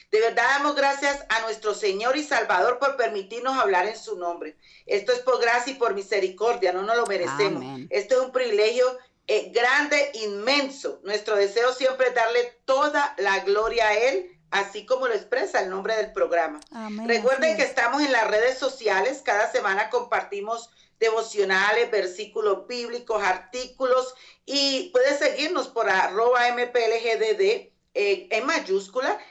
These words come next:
Speaker 1: eh, tanto en Instagram como en Twitter, y lógicamente en la página Mujer para la Gloria de Dios, y lógicamente pueden ir a, a la página de Radio Eternidad, donde pueden también, eh, bajar los programas, compartirlos, escucharlos.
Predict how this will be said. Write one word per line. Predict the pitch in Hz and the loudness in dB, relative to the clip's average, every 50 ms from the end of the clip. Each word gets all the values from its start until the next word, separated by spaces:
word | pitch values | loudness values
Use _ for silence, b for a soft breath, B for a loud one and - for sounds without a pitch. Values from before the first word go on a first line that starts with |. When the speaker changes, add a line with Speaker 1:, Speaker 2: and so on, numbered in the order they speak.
| B B B | B B B
Speaker 1:
eh, | - 208 214 196 | 0 2 2 2
tanto | 202 - 240 240 240 240 240 | 2 0 -2 0 0 2 0
en | 220 240 | 2 2
Instagram | 320 403 381 - 403 311 262 233 220 220 | 0 0 0 2 0 2 2 0 -2 -2
como | 233 220 208 | -4 -4 -4
en | 208 196 190 | -4 -6 -6
Twitter, | - 302 330 233 185 165 - - | -4 -2 0 2 2 0 0 -2
y | 233 262 | -6 -2
lógicamente | 240 208 226 285 285 - 320 311 240 214 208 - 285 285 | 0 0 0 0 0 -2 -2 -2 -2 -4 -6 -2 -2 0
en | 262 | 0
la | 247 - - - | 0 -2 0 0
página | 185 202 190 196 196 208 208 214 | -2 -2 -2 -4 -4 -4 -4 -4
Mujer | 196 196 190 175 170 | -4 -2 -2 -2 0
para | - 190 185 202 196 | 0 0 0 0 2
la | 190 180 | 2 0
Gloria | 170 170 170 170 165 180 196 202 | 0 0 0 0 0 2 0 0
de | 196 185 | 0 -2
Dios, | 180 180 220 262 262 - - B B B B B | 0 0 2 2 2 0 -4 B B B B B
y | - 269 240 | -4 -4 0
lógicamente | 240 240 240 233 247 294 294 359 359 311 220 208 214 214 - - - - - _ _ - | 2 2 2 4 2 0 2 2 2 2 2 0 -2 -4 -6 -6 -8 -8 -12 _ _ 0
pueden | 220 214 214 220 226 233 | 2 4 4 2 2 0
ir | 226 226 233 | 0 0 2
a, | 226 226 214 196 185 - | 2 4 4 2 2 0
a | - 160 196 190 | 0 -2 0 0
la | 185 170 - | 0 0 0
página | - 262 320 359 330 285 233 208 | 0 0 2 2 0 0 0 2
de | 190 180 | 0 0
Radio | - 180 180 190 214 226 | 0 2 2 2 2 2
Eternidad, | 220 - 233 214 - 180 175 170 165 190 233 247 247 B B B B - | 0 0 -2 -4 -4 -6 -8 -4 0 0 0 0 -2 B B B B -4
donde | 190 196 190 190 175 | -4 -2 0 0 0
pueden | 175 180 196 208 233 233 | 2 2 0 0 0 -2
también, | - 240 196 175 151 180 202 226 262 277 269 - - _ _ | 0 0 0 0 0 2 2 2 2 0 -4 -10 -16 _ _
eh, | - - 196 190 185 | -4 0 0 0 2
bajar | 180 185 175 185 190 185 196 | 2 0 0 2 2 0 0
los | 214 226 - | 0 -4 -6
programas, | - - 190 175 175 175 175 202 233 240 233 226 - | -6 -2 -2 0 2 2 2 2 2 2 0 0 -2
compartirlos, | - 220 196 180 - 180 165 - - - 208 226 233 233 226 214 | -4 -6 -4 -2 -2 -4 -4 -4 -4 -6 -6 -6 -4 -4 -2 -2
escucharlos. | 208 196 196 - - 170 156 - - 180 160 160 160 151 156 156 - | -2 -2 -4 -8 -14 -16 -12 -6 -2 0 0 0 0 -4 -8 -10 -12